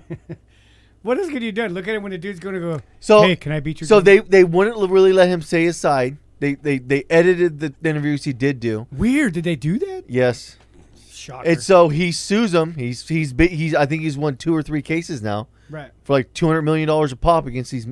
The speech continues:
Speaker 2: outlets.
Speaker 1: He's, he doesn't even have to go to college now.
Speaker 2: Yeah, he's, he, now he can
Speaker 1: Thank
Speaker 2: actually
Speaker 1: you, Tweaker Indian. You made
Speaker 2: I can
Speaker 1: my
Speaker 2: pursue
Speaker 1: future.
Speaker 2: whatever I want in my life now.
Speaker 1: Right.
Speaker 2: Is what they, what they did. So what the R N C does, the R N C puts him up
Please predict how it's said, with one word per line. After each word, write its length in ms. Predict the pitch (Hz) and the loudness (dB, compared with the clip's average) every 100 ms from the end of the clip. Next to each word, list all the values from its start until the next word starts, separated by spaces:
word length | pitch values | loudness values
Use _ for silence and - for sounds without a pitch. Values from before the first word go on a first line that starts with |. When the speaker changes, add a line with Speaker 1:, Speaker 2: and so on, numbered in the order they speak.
| - | -6
Speaker 2:
outlets. 540 | 143 147 107 120 - _ _ _ _ | -6 -4 -6 -8 -18 _ _ _ _
Speaker 1:
He's, 220 | 220 233 | -12 -10
he 320 | 160 180 208 | -8 -6 -4
doesn't 180 | 226 196 | -4 -4
even 60 | 185 | -6
have 80 | 165 | -8
to 60 | |
go 60 | 143 | -12
to 60 | |
college 280 | 123 143 151 | -14 -14 -14
now. 160 | 123 113 | -16 -10
Speaker 2:
Yeah, 220 | 147 143 113 | 2 4 4
he's, 240 | 143 156 - | -4 -6 -8
he, 220 | 147 151 147 | -6 -6 -6
now 280 | 147 160 | 0 4
he 80 | 180 | 4
can 100 | 160 | 6
Speaker 1:
Thank 140 | 170 302 | 4 4
Speaker 2:
actually 140 | 285 | 2
Speaker 1:
you, 60 | 226 | 0
Tweaker 360 | 233 220 226 | -2 -2 -4
Indian. 300 | 220 247 269 | -2 -2 -2
You 120 | 254 269 | -2 0
made 100 | 190 | 4
Speaker 2:
I 120 | 208 | 4
can 80 | 214 | 4
Speaker 1:
my 80 | 226 | 2
Speaker 2:
pursue 200 | - 208 | 0 0
Speaker 1:
future. 160 | 220 220 | 0 4
Speaker 2:
whatever 460 | 202 185 180 175 | 6 6 6 4
I 60 | 165 | 4
want 280 | 139 151 165 | 4 2 2
in 60 | |
my 100 | 147 | 0
life 320 | 139 135 135 | 2 0 0
now. 200 | 120 95 - | -6 -8 -6
Speaker 1:
Right. 260 | 294 233 - _ | -4 -4 -8 _
Speaker 2:
Is 220 | 131 120 | -6 0
what 140 | 135 | -2
they, 100 | 143 | -2
what 140 | 139 135 | -2 0
they 120 | 131 | 0
did. 200 | 120 101 _ _ _ _ | 0 -4 _ _ _ _
So 300 | - 190 175 | -2 6 6
what 200 | 165 165 | 6 2
the 120 | 170 - | 0 2
R 220 | 165 180 | 4 4
N 100 | 156 | 0
C 200 | - 208 | -6 0
does, 220 | 170 147 | 0 0
the 60 | 143 | 0
R 140 | 147 | -2
N 80 | 165 | -2
C 200 | 143 185 | -6 -10
puts 280 | 165 185 175 | -4 -4 -2
him 120 | 160 143 | -4 0
up 280 | 151 - | 0 -2